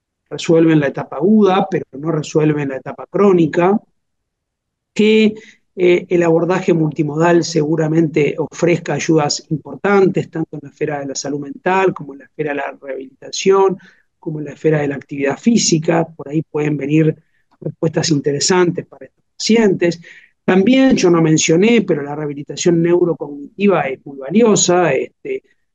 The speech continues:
sabemos que tiene un lugar importante en la, en los pacientes añosos,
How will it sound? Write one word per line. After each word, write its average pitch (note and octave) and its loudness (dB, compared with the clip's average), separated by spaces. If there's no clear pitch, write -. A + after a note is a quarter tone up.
sabemos E3+ 0
que D#3 -8
tiene D#3 0
un D3+ 2
lugar D3 0
importante D#3+ 0
en D3 -12
la, C#3 -18
en D#3 -8
los - -20
pacientes D3+ -2
añosos, D#3+ 0